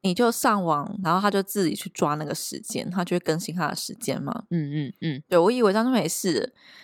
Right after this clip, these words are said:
Speaker 1: 但是其实它更新的时间还是错的，你知道吗？
Speaker 2: 啊，真的吗？
Speaker 1: 它就是跟实际的时间可能差个三十秒、一分钟这样子。
Speaker 2: 哦。
Speaker 1: 然后可是呢，我带去学校之后，我想连学校的无线网络，然后学校无线网络就一直跟我讲说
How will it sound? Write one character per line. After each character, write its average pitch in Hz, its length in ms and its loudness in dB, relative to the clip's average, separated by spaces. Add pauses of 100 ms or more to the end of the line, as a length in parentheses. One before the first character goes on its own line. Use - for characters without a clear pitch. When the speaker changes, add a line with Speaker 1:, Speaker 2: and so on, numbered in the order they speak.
(120)
Speaker 1:
但 359 180 2
是 359 100 4
其 240 160 2
实 247 140 -2
它 262 160 2
更 247 140 4
新 254 100 4
的 226 60 6
时 175 100 -2
间 190 100 4
还 202 160 0
是 165 120 -2
错 117 280 0
的， - 60 0
你 - 60 -4
知 - 140 -6
道 139 180 0
吗？ 185 80 -4
Speaker 2:
啊， 175 120 2
真 202 140 4
的 196 80 6
吗？ 185 280 4 (500)
Speaker 1:
它 381 140 4
就 381 140 4
是 320 360 0 (100)
跟 262 240 4
实 214 240 0
际 247 160 2
的 202 80 8
时 185 180 -4
间 196 240 4
可 202 160 0
能 151 240 -2 (140)
差 180 320 2
个 156 300 0
三 185 260 0
十 - 180 -2
秒、 156 220 2
一 165 80 -2
分 - 300 -2
钟 135 260 -2
这 - 100 -4
样 - 160 -4
子。 - 180 -12
Speaker 2:
哦。 160 960 0 (200)
Speaker 1:
然 214 180 4
后 294 100 4
可 220 220 4
是 269 220 2
呢， 240 180 6
我 190 100 8
带 226 160 2
去 233 80 2
学 180 160 0
校 185 160 4
之 156 240 -4
后， 170 160 2
我 139 140 4
想 156 300 -2
连 170 240 2
学 175 160 0
校 190 140 2
的 165 60 4
无 143 120 -2
线 160 200 0
网 120 200 0
络， - 200 -2 (280)
然 240 100 4
后 277 40 4
学 285 100 4
校 277 100 8
无 233 80 6
线 262 100 4
网 202 120 6
络 214 40 6
就 240 80 4
一 233 60 4
直 226 80 -6
跟 196 140 6
我 202 40 8
讲 175 220 2
说 165 320 4